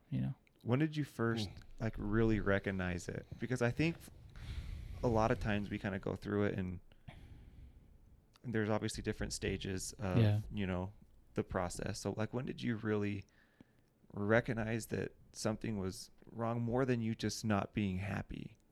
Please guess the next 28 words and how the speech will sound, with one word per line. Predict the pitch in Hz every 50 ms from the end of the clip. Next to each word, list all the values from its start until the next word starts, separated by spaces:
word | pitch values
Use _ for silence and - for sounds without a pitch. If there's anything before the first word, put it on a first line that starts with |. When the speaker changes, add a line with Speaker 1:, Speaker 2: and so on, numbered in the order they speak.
| - - - - - - - - - - - - _ - -
Speaker 1:
I | - 160
think | 160 - - 190 202 208 - - - - - - - - - -
so. | - - - 139 131 - -
So | - - -
I've, | - 135 143 165 170 160 147 - _ _ _ _ _ _ -
I've | 147 165 156 139 127 123
really | 123 123 131 127 127 117
struggled | - - - - 117 120 117 117 117 113
with, | 117 117 - -
like, | - - 117 117 120 - _ -
diagnosed | 127 120 120 123 123 127 123 - 131 120 117 117 113 - - - - - - - - - - - - - - - _ _ _ _ _ _
depression | - 127 113 - - 120 113 107 - - 117 110 107
since | 107 - 123 107 -
I | 110
was | 110 104
fifteen. | - - - 110 - - - - - 147 147 - - -
Speaker 2:
Okay. | 95 90 - - - 113 - - - -
Speaker 1:
And | 147 139 139
when | 139 147 156
I | 165
was | 175 165 - -
fifteen, | - 147 143 - - - - 120 117 113 110 110 110 110 110 - _ _ - - - - - _ _ _ _ -
I | - 123
remember, | 127 131 123 123 127 127 123 123 127 127 127 127 123 123 120 120 143 - _ _ _ _ _ _ _ _ _ _ _ _ _ _ _ _ _ _
you | - 127 127
know, | 131 127 -
I | 123 131
would, | 139 135